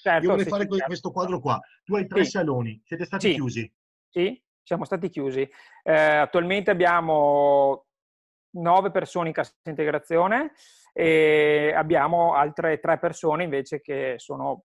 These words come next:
Speaker 1: mm, in ferie, diciamo, perché avevano ferie da smaltire, di conseguenza, eh, sono comunque in ferie. Eh, la situazione, eh, è abbastanza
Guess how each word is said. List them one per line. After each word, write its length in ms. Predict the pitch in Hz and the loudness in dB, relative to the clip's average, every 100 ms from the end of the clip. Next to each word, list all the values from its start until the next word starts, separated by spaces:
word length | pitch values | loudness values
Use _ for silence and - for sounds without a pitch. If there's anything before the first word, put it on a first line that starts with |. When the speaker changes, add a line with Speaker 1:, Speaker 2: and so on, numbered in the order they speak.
| _ | _
Speaker 1:
mm, 600 | 139 131 131 131 127 127 | -18 -14 -14 -14 -16 -16
in 80 | 135 | -12
ferie, 360 | - 135 139 156 | -6 -4 -2 -4
diciamo, 300 | 147 156 139 | -2 -2 -2
perché 160 | 143 | -6
avevano 200 | 135 135 | -8 -8
ferie 260 | 135 135 123 | -10 -12 -12
da 100 | 127 | -12
smaltire, 500 | 135 151 - 127 139 | -10 -10 -10 -10 -8
di 100 | 123 | -10
conseguenza, 680 | 139 - 139 131 123 135 - _ _ _ - | -18 -20 -16 -16 -14 -12 -12 _ _ _ -8
eh, 360 | 139 131 127 117 | -4 -2 -2 -4
sono 340 | - 143 135 | -8 -8 -8
comunque 840 | 156 127 120 143 131 123 - - - | -10 -12 -8 -4 -4 -6 -10 -16 -20
in 80 | 135 | -12
ferie. 500 | 143 127 120 123 - _ _ _ _ | -6 -6 -6 -14 -18 _ _ _ _
Eh, 460 | 156 151 151 147 147 | -4 0 2 2 2
la 100 | 156 | -2
situazione, 720 | - 180 175 220 226 190 147 | -2 -4 0 0 0 0 -2
eh, 580 | 156 151 151 147 143 143 | 0 2 4 2 0 0
è 60 | 170 | 0
abbastanza 840 | 165 156 165 170 165 175 165 143 | 0 -2 -2 -4 -2 2 2 0